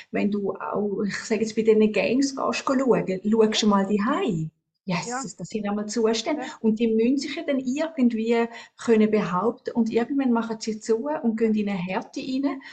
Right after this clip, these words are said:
Speaker 1: und fangen dann eben an, so ihren Standpunkt einzunehmen oder einfach so ihre Haltung einzunehmen. Und die ist dann eben, zum, sie müssen ja dann anfangen, Macht ausüben, weil das, was sie die Hause, ähm, müssen erdulden, müssen sie dann im Aussen
Speaker 2: Ja.
Speaker 1: kompensieren, oder? Das ist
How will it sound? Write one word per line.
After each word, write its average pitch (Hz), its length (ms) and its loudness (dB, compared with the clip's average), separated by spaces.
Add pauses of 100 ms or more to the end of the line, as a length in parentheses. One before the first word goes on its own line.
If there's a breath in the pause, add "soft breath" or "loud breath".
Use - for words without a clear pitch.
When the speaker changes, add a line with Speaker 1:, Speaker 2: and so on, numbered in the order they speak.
(140 loud breath)
Speaker 1:
und 214 140 -2
fangen 233 380 -2
dann 220 140 0
eben 214 260 -2
an, 190 200 -6
so 220 120 -2
ihren 202 220 -2
Standpunkt 226 680 -4 (380 loud breath)
einzunehmen 233 840 2
oder 196 220 -2
einfach 208 260 -4
so 208 160 -4
ihre 196 320 -2
Haltung 233 400 -4
einzunehmen. 240 480 -4
Und 214 80 -4
die 208 40 -2
ist - 140 -8
dann 190 120 -6 (260)
eben, 214 260 0 (320 loud breath)
zum, 214 380 0
sie - 220 -4
müssen 220 240 4
ja 214 100 4
dann 202 220 0
anfangen, 202 460 0
Macht - 360 -2
ausüben, 247 480 -4
weil 208 140 -2
das, 208 200 -2
was - 120 -14
sie 196 100 0
die 190 160 -2
Hause, 202 380 0 (340 loud breath)
ähm, 214 420 4
müssen 220 220 2
erdulden, 214 560 2
müssen 196 160 -4
sie 196 100 -4
dann 185 140 -4
im 185 180 -8
Aussen 220 220 -6
Speaker 2:
Ja. - 60 -12
Speaker 1:
kompensieren, 196 840 -10
oder? - 140 -20
Das 208 180 -16
ist - 300 -12